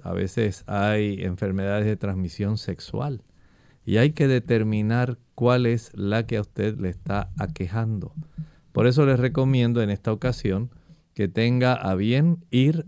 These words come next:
a su ginecólogo, que él pueda hacer una revisión. Si es necesario hacer algún cultivo, con mucho gusto él lo va a hacer.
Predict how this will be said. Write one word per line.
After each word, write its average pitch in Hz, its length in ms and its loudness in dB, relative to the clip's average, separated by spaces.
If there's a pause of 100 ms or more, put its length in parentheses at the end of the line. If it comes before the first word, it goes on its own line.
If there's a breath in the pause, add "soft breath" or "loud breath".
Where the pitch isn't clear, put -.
a 101 120 0
su 101 160 -2
ginecólogo, 107 760 0 (420 soft breath)
que - 120 -2
él 101 80 2
pueda 113 260 2
hacer 113 260 0
una 107 200 0
revisión. 113 840 0 (480)
Si 110 320 0
es 117 100 4
necesario 117 960 0
hacer 107 440 0
algún 104 420 -2
cultivo, 117 800 -2 (100)
con 95 160 -6
mucho 95 340 -2
gusto 110 320 -2
él 101 100 0
lo 104 100 0
va 120 80 0
a - 20 -2
hacer. 120 320 -2